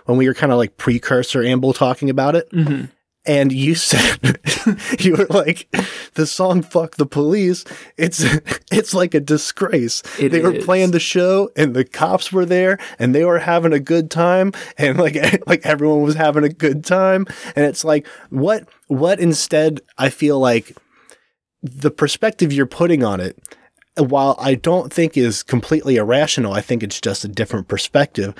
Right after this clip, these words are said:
Speaker 1: I think the perspective that I would look at that in after listening to you say that, you know, out of the conversation, um, aspect, I thought,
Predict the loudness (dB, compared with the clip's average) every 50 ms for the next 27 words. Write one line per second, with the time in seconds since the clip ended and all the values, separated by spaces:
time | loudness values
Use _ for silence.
0 | -18 -20 -14 -6 -4 -4 -4 -2 -2 -6 -4 -4 -4 -6 -4 -4 -6 -4 -4 -4
1 | -4 -4 -2 -2 -2 -2 -2 -4 -4 -4 -4 -2 0 0 2 0 0 0 -2 -2
2 | -2 -2 -6 -6 -6 -10 -8 -8 -10 -10 -10 -12 -14 -16 -20 -20 -14 -8 -4 -4
3 | -2 0 2 2 2 2 2 0 0 0 -2 -2 -2 -4 -6 -6 -6 -6 -4 0
4 | 2 4 4 2 0 -2 -4 -6 -8 -10 -16 -20 _ -20 _ _ _ _ _ -2
5 | -2 0 0 -2 -6 -6 -4 -2 0 0 0 0 -2 -4 -6 -6 -2 -2 -2 0
6 | -2 -4 -4 -2 -2 -2 -2 -2 -4 -6 -8 -10 -14 -20 -20 -20 _ _ -20 -20
7 | -20 -20 -20 _ _ -6 -4 -2 -2 -2 -2 -6 -6 -6 -6 -4 -4 -4 -4 -2
8 | -4 -4 -4 -6 -12 -20 -20 _ _ _ -2 0 0 0 0 0 -2 -2 -2 -2
9 | -6